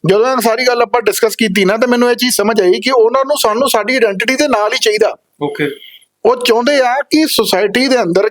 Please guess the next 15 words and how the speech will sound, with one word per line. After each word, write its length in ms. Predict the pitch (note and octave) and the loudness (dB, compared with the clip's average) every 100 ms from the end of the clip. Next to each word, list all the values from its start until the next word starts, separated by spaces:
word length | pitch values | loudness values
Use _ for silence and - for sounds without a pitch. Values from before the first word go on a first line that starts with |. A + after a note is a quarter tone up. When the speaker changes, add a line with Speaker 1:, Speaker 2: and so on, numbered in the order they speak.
| _ - | _ -4
Speaker 1:
ਖਾਸ 240 | A3 C4 | -2 0
ਤੌਰ 160 | B3 A3 | 0 0
ਤੇ 120 | A3+ | 0
ਪੰਜਾਬ 400 | G#3 F3 E3+ E3 | 0 2 2 0
'ਚ 160 | - D#3 F#3+ | -2 0 0
ਜਿਹੜੀ 160 | A3 B3 | 0 0
ਕਨਵਰਜਨ 480 | G#3+ G3 A3+ B3 | 0 0 0 -2
ਹੈਗੀ 280 | G3 D#3 D3+ | -2 -4 -2
ਆ, 60 | G3+ | 0
ਉਹ 60 | |
ਸਿੱਖਾਂ 340 | A#3 - - C4 | -2 -4 -2 -2
'ਚ 80 | C4 A#3+ | 0 -2
ਘੱਟ 160 | - | 0
ਹੈਗੀ 280 | F3 D3+ | -2 0
ਆ, 100 | D3 | 0